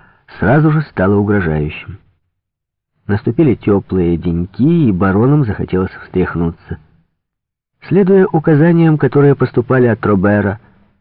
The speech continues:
и зная, что Маго отныне не имеет при дворе поддержки, они решили сами управлять провинцией,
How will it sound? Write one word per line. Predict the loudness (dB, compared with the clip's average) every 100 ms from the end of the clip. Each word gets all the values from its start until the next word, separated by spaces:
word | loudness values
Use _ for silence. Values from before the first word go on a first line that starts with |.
| _ _ _ -2
и | 0
зная, | 2 2 2
что | 2 2
Маго | 4 4 2
отныне | 0 0 2 4 4
не | 4 4 4
имеет | 2 2 0 -2
при | 0
дворе | 2 2 0
поддержки, | 0 -2 -2 0 0 0 -4 -8 -10 -10 _ _ _ _ _ _ _
они | -2 0 2
решили | 0 0 0 0
сами | 0 2 2
управлять | 2 0 2 0 -2
провинцией, | 0 2 0 -2 0 0 0